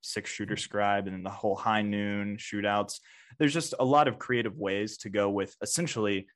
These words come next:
very similar concepts that happen over and over and over again in this genre. And I think that's actually one of the reasons why it sort of died out, I wanna say, in the eighties and onward. And then there's been sporadic movies here and there to varying degrees of success. But,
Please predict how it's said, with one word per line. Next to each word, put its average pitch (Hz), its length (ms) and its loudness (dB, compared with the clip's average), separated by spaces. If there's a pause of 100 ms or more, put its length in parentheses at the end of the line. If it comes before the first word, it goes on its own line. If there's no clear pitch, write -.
(280)
very 123 280 6
similar 104 360 -2
concepts 117 960 -2
that 104 160 -4
happen 101 340 -2
over 104 260 -2
and 98 120 -4
over 98 240 -4
and 92 120 -6
over 117 520 -2
again 120 320 -2
in 117 100 -4
this 120 120 -2
genre. 127 440 0
And 101 100 -2
I 110 60 0
think 190 340 -4 (140)
that's 113 340 0
actually 107 340 -2
one 101 80 -2
of 95 40 -6
the 95 80 -4
reasons 104 560 -2 (360)
why 101 260 4
it 92 240 -2
sort 104 180 -8
of - 140 -12
died 101 280 0
out, 98 240 0
I - 60 -6
wanna 95 180 -8
say, 95 180 -10
in 92 80 -8
the - 180 -8
eighties 104 540 -2
and 92 160 -8
onward. 113 680 0
And 101 160 -6
then 98 340 -6
there's 107 240 -4
been 101 160 -6
sporadic 123 560 2
movies 98 380 -4
here 98 140 -6
and 95 140 -6
there 92 200 -4
to 101 160 -10
varying 98 320 -4
degrees 95 360 -8
of 95 80 -16
success. - 560 -8
But, 92 220 -4